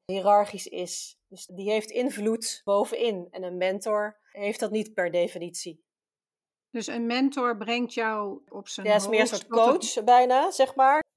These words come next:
Speaker 1: Maar dat kan ook iemand zijn uit een ander, eh, specialisme of een ander ziekenhuis of wat dan ook. Terwijl een sponsor jou meer in jouw pad van jouw carrière jou verder kan brengen. Zeg maar, een goed woordje voor je kan doen is dan even een heel simpel voorbeeld.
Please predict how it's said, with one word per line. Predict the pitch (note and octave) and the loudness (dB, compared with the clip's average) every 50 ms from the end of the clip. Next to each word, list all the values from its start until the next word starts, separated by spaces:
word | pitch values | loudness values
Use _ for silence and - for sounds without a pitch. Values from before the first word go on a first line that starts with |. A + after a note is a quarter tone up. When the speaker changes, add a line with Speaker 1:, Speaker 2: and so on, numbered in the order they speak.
| _ _ _ | _ _ _
Speaker 1:
Maar | - G#3 | 0 0
dat | A3 A3+ - | 0 0 4
kan | - A#3+ A#3 A#3 | 6 6 6 8
ook | A#3 B3 B3+ | 6 4 4
iemand | A3+ A3+ G#3+ G#3 G3+ - | 2 2 2 2 2 2
zijn | - G#3 G3+ G3 G3+ G3+ G3 | 4 4 6 6 6 4 4
uit | - G#3 G#3+ G#3+ - | 4 4 4 4 4
een | A3 G#3 | 0 0
ander, | - - A3+ A3+ A3+ G#3+ G#3+ G#3 G#3 G#3 G#3 | 2 2 4 4 6 6 6 8 8 8 8
eh, | G#3 G3+ G3+ G3+ G3+ G3+ G3+ G3 | 8 8 8 8 8 6 6 4
specialisme | G3 - - _ G#3+ G#3 G#3 - G#3+ G3 G#3 A3 A3 - - A3 G#3 G#3 G#3 G#3 | 0 -6 -2 _ 0 0 2 0 0 2 2 2 0 -2 -4 2 4 6 6 6
of | - G3 - | 4 4 0
een | G#3+ G3 | -2 -2
ander | - - G3 G3+ F#3+ F#3+ | -2 -2 -2 -4 -4 -2
ziekenhuis | - A3 A3+ A3 A3 G#3 F#3+ F#3+ F#3+ F#3+ F#3+ F#3+ F#3+ G3 A3 - - | -2 -6 -4 -2 -4 -2 -2 0 0 0 0 0 0 -2 -2 -6 -8
of | A3 - | -14 -8
wat | - A3+ A3+ | -8 -8 -6
dan | A#3+ G3+ F#3 | -6 -6 -6
ook. | E3+ E3+ E3+ E3+ F3 - _ _ _ _ _ _ _ _ _ | -4 -4 -4 -6 -6 -10 _ _ _ _ _ _ _ _ _
Terwijl | - G3 F#3+ G3+ G3+ | -8 0 2 4 4
een | G3+ | 4
sponsor | G3+ - - - B3 C4 B3+ A3+ G#3+ G3 | 2 -2 -8 -6 -4 -2 -2 -2 -2 0
jou | G3 F#3+ F#3 F#3+ | 2 2 0 0
meer | G3 G3 F#3+ F#3 - | 0 0 0 0 0
in | A3+ A#3+ A#3+ | 2 2 2
jouw | A3+ G#3 G3 G3 _ _ | 4 2 2 0 _ _
pad | _ A#3 B3+ C4 C4 - | _ 4 4 4 2 -4
van | - A3 G#3 | -2 -2 0
jouw | G3+ G3+ G3 | 0 -2 -2
carrière | - G#3 G3+ F#3+ F#3+ G3 G3 G#3 A3 A#3+ B3 A#3+ G3+ F#3 F3+ G3 G#3+ A3 | -2 -2 -2 -2 -4 -4 0 2 4 6 4 4 4 0 0 0 -2 -2
jou | G3+ F#3 F#3+ F#3 | -2 -2 -4 -2
verder | - A#3 A3 G#3+ G#3 | -2 -2 -2 -2 -2
kan | G#3+ F#3 F3+ F3+ | -4 -6 -8 -8
brengen. | F3 F3 E3+ F#3 E3+ D#3+ D#3+ D#3+ _ _ _ _ | -8 -6 -6 -6 -6 -8 -12 -16 _ _ _ _
Zeg | _ - - | _ -20 -8
maar, | - B3 A#3 | -6 -6 -6
een | A#3 | -4
goed | - C#4+ C4 - | -4 -4 -4 0
woordje | A3+ A#3 A#3+ B3+ - A3+ | 2 2 2 2 0 -6
voor | - - G3 | -6 -4 -4
je | F#3+ F#3+ | -4 -2
kan | G3 G3+ F#3 F#3 | -4 -4 -6 -4
doen | F3+ F3+ F3 F3 | -4 -4 -4 -4
is | F3+ - | -6 -6
dan | - F#3+ F#3 | -6 -2 0
even | F#3+ F#3 - F#3 F#3 F3 | 0 0 0 0 -6 -6
een | F#3 F#3 F3 | -6 -6 -4
heel | F3+ F3+ F#3 F#3 | -4 -4 -4 -4
simpel | F#3 - F#3 F3 - F3+ | -6 -10 -12 -10 -12 -12
voorbeeld. | E3+ - F3+ F3 F3 E3+ - F3+ F3+ _ _ | -10 -8 -8 -8 -8 -10 -14 -14 -16 _ _